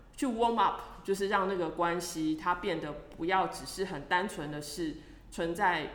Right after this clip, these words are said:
呃，呃，比如说研究者跟被研究者，或是你是我的田野观察对象，而是在线上我们透过这种，呃，我们一起交流，然后再去拉出来一个对话的方式去谈田野。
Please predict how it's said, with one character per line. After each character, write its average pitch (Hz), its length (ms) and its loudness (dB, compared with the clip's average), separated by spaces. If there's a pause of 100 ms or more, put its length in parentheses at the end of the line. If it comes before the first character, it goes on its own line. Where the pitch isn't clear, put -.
呃， 151 440 -4 (140)
呃， 160 180 0
比 170 140 -2
如 170 80 2
说 190 180 0
研 185 300 0
究 196 200 2
者 151 180 -4
跟 170 200 0
被 175 120 2
研 143 140 -4
究 151 180 -2
者， - 180 -10 (180)
或 185 100 -2
是 185 140 -2
你 180 160 2
是 247 200 -2
我 175 140 0
的 147 120 -2
田 175 240 -2
野 156 100 -2
观 160 220 -2
察 127 200 -10
对 147 160 -6
象， - 220 -10 (460)
而 208 120 -2
是 277 180 -2
在 254 180 2
线 247 260 0
上 208 320 0
我 151 60 -4
们 151 120 -6
透 220 160 -2
过 208 200 0
这 202 100 -2
种， 147 300 -6 (100)
呃， 156 320 -6 (560)
我 175 160 2
们 185 260 0
一 254 60 0
起 151 220 -2
交 175 260 4
流， 147 320 -2 (320)
然 160 220 -2
后 185 240 4
再 196 180 2
去 180 200 -2
拉 160 200 4
出 160 200 -4
来 127 140 0
一 131 220 -8
个 - 320 -8
对 180 120 -2
话 180 140 -2
的 147 120 -4
方 151 240 -6
式 151 160 -8
去 202 180 -10
谈 131 240 -8
田 120 260 -12
野。 123 120 -12